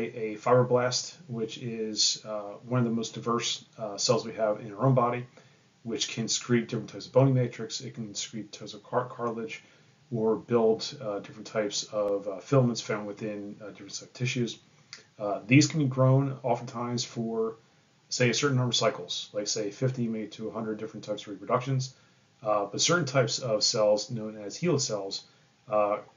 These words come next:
have been known to be, uh, what we call immortal cell lines, where these particular cell lines can be grown indefinitely. So you start with a primary culture, and grow into a secondary culture, and then again, and again, and again. So you create these cell lines that could be, pretty much be manifested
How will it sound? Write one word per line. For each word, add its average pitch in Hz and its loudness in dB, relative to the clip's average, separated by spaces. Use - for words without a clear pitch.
have 110 2
been 107 -4
known 113 -4
to - -12
be, 101 -6
uh, 98 -12
what 123 -4
we - -8
call 113 0
immortal 113 0
cell 110 2
lines, 92 -12
where 104 -10
these 113 -4
particular - -4
cell 113 0
lines 107 -4
can - -14
be - -16
grown 113 -6
indefinitely. 107 -2
So - -4
you 101 -6
start 110 0
with 104 -8
a 98 -6
primary 113 4
culture, 131 0
and 110 0
grow 113 4
into 107 0
a 98 0
secondary 123 4
culture, 123 6
and 104 -4
then 104 -8
again, 104 -8
and 101 -14
again, 98 -12
and 98 -20
again. 95 -14
So - -4
you 110 0
create - 2
these 120 2
cell 123 8
lines 127 0
that 110 -2
could 110 -8
be, 107 -6
pretty 190 2
much 131 -2
be 131 0
manifested 113 -2